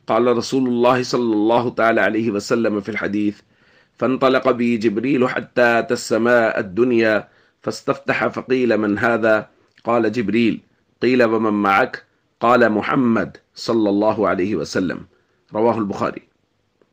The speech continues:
نبی کریم صلی اللہ علیہ وسلم نے واقعہ معراج بیان کرتے ہوئے ارشاد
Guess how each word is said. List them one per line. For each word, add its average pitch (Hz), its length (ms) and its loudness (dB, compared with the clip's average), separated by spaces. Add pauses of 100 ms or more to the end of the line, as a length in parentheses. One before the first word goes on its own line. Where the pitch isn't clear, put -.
(760)
نبی 123 180 4
کریم 143 220 2
صلی 135 260 0
اللہ 131 380 4
علیہ 127 200 4
وسلم 127 340 0
نے 127 80 0
واقعہ 120 320 4
معراج 117 380 2
بیان 120 280 2
کرتے 117 280 -4
ہوئے 120 140 2
ارشاد 117 300 0